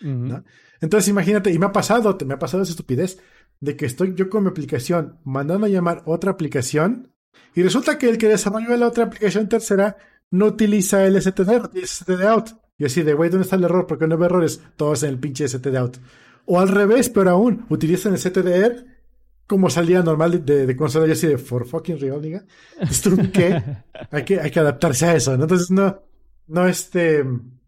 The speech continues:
Speaker 2: hagan las cosas bien, chavos. O sea, hay, hay, hay, para algo, para algo hay reglas de las cosas. Eh, tengo muy, muy clavado, por ejemplo, Node.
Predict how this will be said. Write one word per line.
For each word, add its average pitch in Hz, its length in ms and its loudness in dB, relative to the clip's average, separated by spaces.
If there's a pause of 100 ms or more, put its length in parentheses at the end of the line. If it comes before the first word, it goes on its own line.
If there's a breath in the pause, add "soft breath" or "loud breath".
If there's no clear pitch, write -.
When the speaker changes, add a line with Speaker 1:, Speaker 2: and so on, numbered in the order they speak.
(280)
Speaker 2:
hagan 185 200 0
las 139 80 -2
cosas 147 220 0
bien, 147 100 -4
chavos. 113 400 -6
O 131 40 -6
sea, 151 300 0
hay, 151 140 2
hay, 165 400 -2
hay, 175 400 0
para 175 280 2
algo, 233 360 2
para 185 140 2
algo 220 160 0
hay 214 80 2
reglas 156 320 0
de 123 60 -6
las 117 140 -2
cosas. 151 420 -4 (580 soft breath)
Eh, 147 500 0 (880)
tengo 180 220 -2
muy, 190 140 2
muy 226 160 2
clavado, 170 380 2
por 135 100 -2
ejemplo, 139 340 -6
Node. 127 340 -2